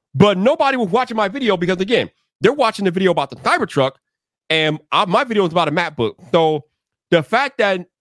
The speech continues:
people were not watching my video meant that my, those suggested, that traffic source had a very low click-through rate. I think it was less than one percent.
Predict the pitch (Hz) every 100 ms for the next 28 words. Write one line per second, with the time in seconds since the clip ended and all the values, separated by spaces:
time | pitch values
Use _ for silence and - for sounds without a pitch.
0 | _ 233 247 196 175 175 208 226 _ _
1 | 160 208 208 196 165 247 202 165 143 151
2 | 262 202 _ _ _ _ _ 123 156 147
3 | 131 - _ _ _ _ - 123 156 208
4 | 202 156 202 226 226 190 160 160 226 254
5 | 196 196 220 208 220 208 190 180 180 180
6 | 160 135 175 214 202 156 185 180 196 -
7 | 151 123 135 185 165 110 165 180 143 170
8 | 175 143 208 160